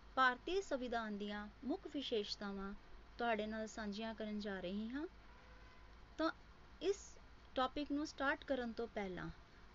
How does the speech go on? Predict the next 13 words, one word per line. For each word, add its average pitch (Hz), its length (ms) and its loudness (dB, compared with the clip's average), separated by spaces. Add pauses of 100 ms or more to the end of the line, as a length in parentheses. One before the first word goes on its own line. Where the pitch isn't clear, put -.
(140)
ਤੁਹਾਨੂੰ 302 480 6
ਇਹ 339 120 4
ਪਤਾ 277 300 4
ਹੋਣਾ 262 280 2
ਚਾਹੀਦਾ 220 420 2
ਹੈ 226 240 -4 (440)
ਕਿ 381 100 8
ਸੰਵਿਧਾਨ 302 600 6
ਕੀ 277 260 4
ਹੈ। 185 180 -8 (1500)
ਜਿਵੇਂ 233 280 0
ਕਿ 240 120 -2
ਤੁਸੀਂ 240 360 -4